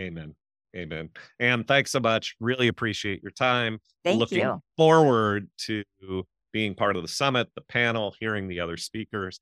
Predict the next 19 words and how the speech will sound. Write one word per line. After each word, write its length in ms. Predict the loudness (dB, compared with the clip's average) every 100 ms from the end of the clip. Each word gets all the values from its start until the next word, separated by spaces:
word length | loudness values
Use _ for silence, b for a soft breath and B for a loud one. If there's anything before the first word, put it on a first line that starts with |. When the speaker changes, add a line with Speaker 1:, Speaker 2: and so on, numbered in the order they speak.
| _ _ -6
Speaker 1:
and 560 | -4 -2 -4 -6 -10 -8
crossing 340 | -2 -2 -4
paths 300 | -4 -4 -4
with 100 | -8 -18
you 80 | -16
down 240 | -10 -10
the 100 | -8
road. 200 | -10 -12 -18 _ _ -6
Thanks. 160 | 2 6
Speaker 2:
Yes, 500 | 6 6 0 -14 -20 _ _
one 180 | 0 2
hundred 220 | 0 -2
percent. 360 | -6 -4 -4 0
Thank 220 | 0 0
you, 100 | -4
Tom. 320 | 0 0 0
I'm 120 | -2
so 180 | -4 -4
grateful. 520 | -2 -4 -2 -4 -4